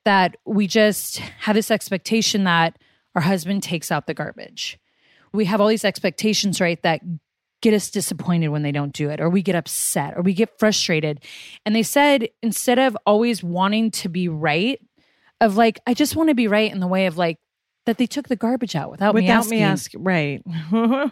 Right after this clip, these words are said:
Speaker 1: And we've all, like, I mean, I remember the movie with Jennifer Aniston. Like, we all feel that way. Like, he should just do it. Like, I shouldn't ask him. But they said, "You're just setting yourself up again for disappointment. So instead, just communicate.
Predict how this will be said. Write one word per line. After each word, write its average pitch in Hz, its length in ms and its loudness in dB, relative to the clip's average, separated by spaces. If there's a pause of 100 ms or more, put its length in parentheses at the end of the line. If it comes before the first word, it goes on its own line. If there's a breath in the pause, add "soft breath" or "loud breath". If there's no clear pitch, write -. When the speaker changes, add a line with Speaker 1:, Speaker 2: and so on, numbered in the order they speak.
Speaker 1:
And 277 160 4
we've 294 240 2
all, 294 260 6
like, 277 280 2 (100)
I 247 100 4
mean, 262 260 2
I 247 140 4
remember 269 420 4
the 254 100 2
movie 262 240 4
with 254 120 0
Jennifer 254 400 2
Aniston. 285 480 2
Like, 185 160 -2
we 254 120 6
all 233 140 4
feel 349 300 4
that 190 180 4
way. 185 160 2
Like, 226 140 4
he 320 160 4
should 359 320 2
just 226 340 0
do 320 320 2
it. 208 300 2
Like, 233 100 2
I 262 80 6
shouldn't 294 400 0
ask 311 340 0
him. 190 300 -2 (680 loud breath)
But 254 180 2
they 262 140 4
said, 302 340 2
"You're 226 180 2
just 269 300 -4
setting 247 300 2
yourself 233 420 2
up 180 220 2
again 233 380 2
for 226 100 0
disappointment. 233 720 -6
So - 200 -2
instead, 254 280 0
just 302 160 -2
communicate. 285 600 0